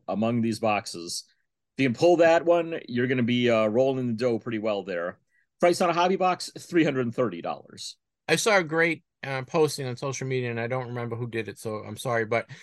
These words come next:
Speaker 2: um, they, they had a picture of this, this refractor, and then they had a picture of a, a thirty-three Gowdy autographed by Babe Ruth that went for about the same amount that they're saying that this refractor's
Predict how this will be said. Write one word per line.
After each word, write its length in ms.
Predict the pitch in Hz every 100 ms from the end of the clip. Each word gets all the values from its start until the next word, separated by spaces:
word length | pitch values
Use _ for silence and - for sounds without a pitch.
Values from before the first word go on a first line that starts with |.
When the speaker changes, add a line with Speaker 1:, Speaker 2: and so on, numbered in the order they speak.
| - _ _ -
Speaker 2:
um, 420 | 127 127 123 127
they, 180 | 139 131
they 180 | 139 143
had 140 | 139
a 60 | -
picture 260 | 196 233
of 80 | 202
this, 180 | 190 - -
this 260 | 156 - - -
refractor, 680 | 160 - 156 143 - 131
and 140 | 123 135
then 120 | 143
they 60 | 139
had 100 | 139
a 40 |
picture 400 | 170 160 165 147
of 120 | 131
a, 560 | 127 113 117 117 113 101
a 40 | 127
thirty-three 500 | 160 160 151 165 147
Gowdy 420 | 147 143 139 123
autographed 520 | 139 143 135 131 -
by 160 | 123 117
Babe 280 | 127 123
Ruth 220 | 120 101 _ _ _ _ -
that 160 | 123
went 220 | 143 143
for 160 | - 135
about 240 | 131 139
the 80 | 135
same 340 | - 156 156 143
amount 400 | 139 135 131 123
that 180 | 127
they're 120 | 127 120
saying 300 | 139 131 123
that 100 | 123
this 200 | 117 -
refractor's 840 | 113 - 120 120 147 143 135 -